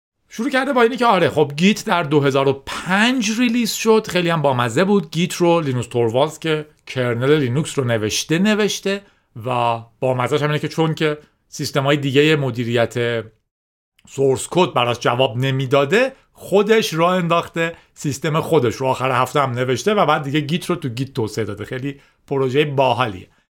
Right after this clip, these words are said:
و خیلی هم سریعه دیگه. در کمتر از بیست سال الان نود و سه درصد دیولوپرها در همهٔ جهان دارن ازش استفاده می‌کنن. گیت هاب رفته به سمت این که،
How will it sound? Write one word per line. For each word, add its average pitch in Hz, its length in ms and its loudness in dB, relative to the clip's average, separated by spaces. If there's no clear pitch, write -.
و 117 120 -6
خیلی 135 300 2
هم 139 160 2
سریعه 135 580 -2
دیگه. 107 180 -6
در 113 140 -2
کمتر 113 320 -2
از 107 220 -4
بیست 214 320 2
سال 233 320 -4
الان 180 500 0
نود 139 260 0
و 143 40 0
سه 226 300 0
درصد 190 440 0
دیولوپرها 139 580 0
در 139 160 2
همهٔ 127 360 0
جهان 131 580 0
دارن 139 240 0
ازش 123 320 -4
استفاده 113 480 -8
می‌کنن. - 480 -20
گیت 196 160 -4
هاب 240 180 -2
رفته 233 180 0
به 233 80 -2
سمت 208 260 -2
این 220 180 0
که، 220 220 -4